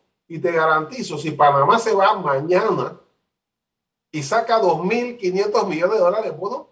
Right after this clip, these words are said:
los pone, los, se los compran. ¿Por qué? Porque aquí tenemos una máquina que se llama Canal de Panamá, que genera mil ochocientos millones de dólares en ganancia al año y va, y va a seguir subiendo.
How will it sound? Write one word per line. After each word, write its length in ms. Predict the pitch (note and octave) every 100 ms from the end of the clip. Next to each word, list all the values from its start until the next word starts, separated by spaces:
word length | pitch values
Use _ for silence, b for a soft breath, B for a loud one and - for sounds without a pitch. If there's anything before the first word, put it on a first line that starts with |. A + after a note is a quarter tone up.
| _
los 240 | C#3 - -
pone, 580 | G3 A#3+ C#4 A#3 F3+ E3+
los, 240 | D3 D#3 -
se 140 | F3+
los 160 | F3 E3+
compran. 580 | A#3+ C#4+ A3 F#3 - - _ -
¿Por 180 | E3
qué? 320 | F3 F3+ - - _ _ _
Porque 200 | F#3 G3
aquí 120 | G3+
tenemos 420 | B3 A#3+ A#3 A3+
una 320 | G3 G#3+ G#3
máquina 500 | G3+ A3 G3 G3+ F#3
que 120 | F3+ D3
se 120 | D#3+
llama 460 | E3 E3 E3 F#3 - _ _ _ _ _ _ _ _
Canal 320 | - E3 F3+
de 120 | G3 F#3+
Panamá, 600 | G3+ G3+ E3+ D3+ C#3+ _ _ _
que 100 | C#3+
genera 380 | D#3+ F3 G3 F#3
mil 320 | G#3 A#3 A3+
ochocientos 680 | F#3+ F3+ D#3+ F#3+ F#3+ G#3 F3
millones 220 | E3+ F#3+
de 60 |
dólares 260 | F#3 F#3+ F#3+
en 120 | F#3
ganancia 840 | F#3 F#3+ F#3 A#3+ G#3 - F3+ - - _ _ _ _ _ _ _ _
al 220 | D#3 F3+
año 440 | A3+ B3 F#3+ - - _ _ -
y 120 | F3+
va, 280 | G3+ A3 G3
y 100 | F3+
va 280 | F#3+ D#3+ G3
a 40 |
seguir 320 | A3 G#3+ A3
subiendo. 840 | - G#3 G#3 A#3+ G#3+ C#3 - -